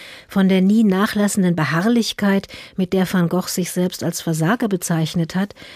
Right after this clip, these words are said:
Und so erzählt er das Leben von Van Gogh noch einmal neu, aber er setzt es dann auch in Beziehung zu seinem eigenen Leben. Und da sind die Themen Einsamkeit,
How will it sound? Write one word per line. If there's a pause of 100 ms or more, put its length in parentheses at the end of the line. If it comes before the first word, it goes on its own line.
(260)
Und
so
erzählt
er
das
Leben
von
Van
Gogh
noch
einmal
neu,
aber
er
setzt
es
dann
auch
in
Beziehung
zu
seinem
eigenen
Leben.
Und
da
sind
die
Themen
Einsamkeit,